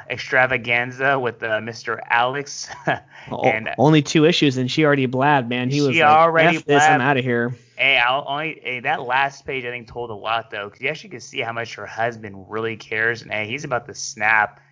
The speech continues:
Speaker 1: She go-, he goes and sees his former friend. I'm not really sure who she is, a new character, and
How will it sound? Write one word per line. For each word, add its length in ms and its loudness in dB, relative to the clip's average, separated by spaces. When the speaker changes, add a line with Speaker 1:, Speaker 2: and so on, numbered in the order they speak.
Speaker 1:
She 200 -14
go-, 320 -2
he 180 -8
goes 240 0
and 100 -10
sees 320 -8
his 240 -12
former 420 -4
friend. 260 -2
I'm 80 -2
not 60 -2
really 220 -4
sure 320 -2
who 80 -4
she 300 -6
is, 160 -2
a 60 -10
new 180 -6
character, 560 0
and 240 -4